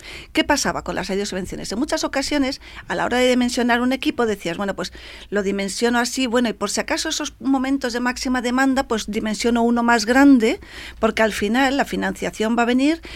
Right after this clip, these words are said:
de la cantidad de dinero que haya invertido, de esa inversión, con lo cual al final te compensaba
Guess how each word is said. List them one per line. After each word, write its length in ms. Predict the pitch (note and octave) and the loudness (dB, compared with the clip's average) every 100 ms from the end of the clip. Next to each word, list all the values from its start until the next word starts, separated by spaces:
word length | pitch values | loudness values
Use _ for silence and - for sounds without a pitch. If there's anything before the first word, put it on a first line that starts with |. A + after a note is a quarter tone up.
| - - | -16 -4
de 280 | G3+ A#3 D4 | 4 6 6
la 160 | B3+ | 4
cantidad 360 | - G3+ G3 G3+ | 2 -2 0 0
de 60 | G#3 | 2
dinero 260 | G#3+ G#3+ | 0 0
que 80 | G3 | 0
haya 100 | F#3 | 0
invertido, 420 | F#3 F3+ E4 D4 | -2 -2 0 2
de 100 | F#3 | 0
esa 160 | F#3+ F#3+ | 0 0
inversión, 580 | F3+ E3+ - D4+ D4 G3+ | 0 -2 -2 0 0 2
con 120 | G3+ | -2
lo 120 | G3 | 2
cual 140 | D#4 | 2
al 100 | D#4 | 2
final 260 | C#4 C4+ D#4 | 2 2 2
te 120 | - | -2
compensaba 720 | F#3 F#3 F#3 F#3 - D4+ A#3 | -2 -2 -2 -4 2 4 4